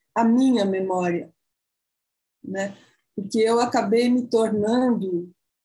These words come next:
isso tá no que os cegos estão sonhando, eu acabei me tornando a memória da minha mãe. E isso autorizada por ela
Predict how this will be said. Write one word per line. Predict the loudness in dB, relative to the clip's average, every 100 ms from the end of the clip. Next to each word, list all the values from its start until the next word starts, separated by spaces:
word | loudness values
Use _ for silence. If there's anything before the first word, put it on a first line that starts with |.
| -4
isso | -2 -2 0
tá | 0 0
no | 0
que | -4
os | -2
cegos | 0 0 -2
estão | -4 -4 -2 -2
sonhando, | -2 -2 0 -2 -4 -8 -12 _ _ _ _ _ _ _
eu | -2 0
acabei | 0 -2 0 0
me | 0 -2
tornando | -4 -2 -2 -2 0 -2 -2
a | 0
memória | 0 0 0 0 -2
da | -2
minha | -4 -4 -4
mãe. | -4 -6 -16 _ _ _ _ _ _ _ _ _ _ _ _ -8
E | -2 2
isso | 0 0 -2 0
autorizada | -2 0 0 -2 -2 -2 0 -2 -2
por | -4 -2
ela | -2 -4 -6 -12